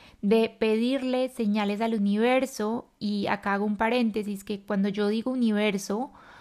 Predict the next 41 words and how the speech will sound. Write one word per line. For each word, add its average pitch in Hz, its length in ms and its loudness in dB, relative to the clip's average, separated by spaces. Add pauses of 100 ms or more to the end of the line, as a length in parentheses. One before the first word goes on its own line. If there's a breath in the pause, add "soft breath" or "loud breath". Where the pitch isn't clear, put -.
(200 loud breath)
puede 208 220 4
ser 202 300 -2
Dios, 233 580 4
puede 202 260 -4
ser 202 220 -4
energía 214 1000 0
o 214 100 0
lo 202 180 -2
que 196 120 -4
sea 202 280 -2
significativo 196 1040 -2
para 214 300 -2
ti, 196 300 -6
o 226 80 -6
sea, 190 160 -4
no, 196 340 2
el 202 180 -2
término 226 360 2
no 208 240 2
es 202 120 -4
importante, 226 800 -2 (380 loud breath)
pero 277 180 6
yo 226 400 4
me 226 140 2
conecto 202 500 0
con 208 120 0
la 208 120 -2
palabra 196 360 0
universo, 214 480 -2
entonces 196 360 -6
voy 202 220 -2
a, 202 80 -2 (200)
va 196 60 0
a 196 40 -2
ser 202 180 -4
la 202 100 -2
que 202 120 -6
voy 190 100 -2
a 185 40 -2
utilizar. 185 540 -10 (920 loud breath)
Entonces 262 420 2